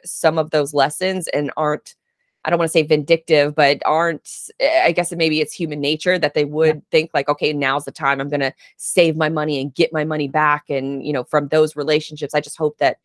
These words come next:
Speaker 1: you know, maybe with the pendulum swinging so far in one way and now the other way, that, you know, it'll go back towards a little bit more closely to the middle as we kind of, you know, come out on the other end of, of this,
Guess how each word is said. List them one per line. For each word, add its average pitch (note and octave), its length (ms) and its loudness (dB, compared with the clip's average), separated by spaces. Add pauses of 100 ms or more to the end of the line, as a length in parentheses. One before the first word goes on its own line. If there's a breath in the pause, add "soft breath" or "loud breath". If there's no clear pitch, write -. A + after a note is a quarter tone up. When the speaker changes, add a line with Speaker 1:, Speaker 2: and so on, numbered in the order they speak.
(380)
Speaker 1:
you D#3+ 60 -2
know, D#3 100 0
maybe D#3 480 2
with C#3+ 140 -2
the C3+ 80 -4
pendulum D#3 480 -2
swinging D3+ 460 -2
so F3 240 2
far D#3 520 4
in D3 260 0
one D#3 320 -2
way D3 360 4
and D#3+ 140 -2
now D3 340 -2
the D3 180 -8
other F3+ 320 2
way, C#3 400 -4 (280 soft breath)
that, C3+ 280 -2
you D#3+ 120 -4
know, D3 120 0
it'll C#3+ 140 0
go D#3+ 260 2
back D3+ 300 -4
towards D3+ 320 -6
a B2+ 40 -10
little G3 340 -2
bit F3 160 -4
more D#3 120 -4
closely D#3 460 -4
to - 140 -12
the C#3+ 100 -8
middle C#3 420 0
as C3+ 220 0
we C#3 60 -12
kind C#3 280 -6
of, C3 160 -6 (360 soft breath)
you D#3 100 -6
know, C#3+ 100 -2
come D#3+ 280 -6
out C#3+ 160 2
on C#3 100 0
the C#3 160 -2
other C#3 220 2
end C#3 420 0
of, B2+ 300 -4
of C3+ 180 -2
this, - 340 -8